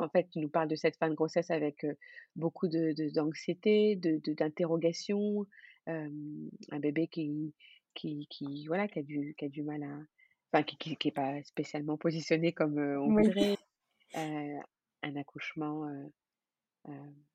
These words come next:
Speaker 1: voilà, qui est, qui, qui, qui est pas, qui est pas si simple, enfin, tout plein d'étapes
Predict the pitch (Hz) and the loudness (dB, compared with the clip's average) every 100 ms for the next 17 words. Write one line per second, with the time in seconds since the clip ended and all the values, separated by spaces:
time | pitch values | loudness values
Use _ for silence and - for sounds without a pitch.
0 | 175 - 139 147 151 156 - - 151 - | -20 -14 -10 -8 -8 -10 -12 -14 -14 -12
1 | - 147 151 - - 135 - 151 147 - | -12 -12 -14 -14 -8 -8 -8 -10 -10 -12
2 | 151 - 180 190 196 160 - - - - | -14 -8 -6 -6 -6 -10 -8 -8 -8 -16
3 | - - _ _ - 226 - 208 196 185 | -16 -20 _ _ 0 2 4 4 4 6
4 | 220 | 4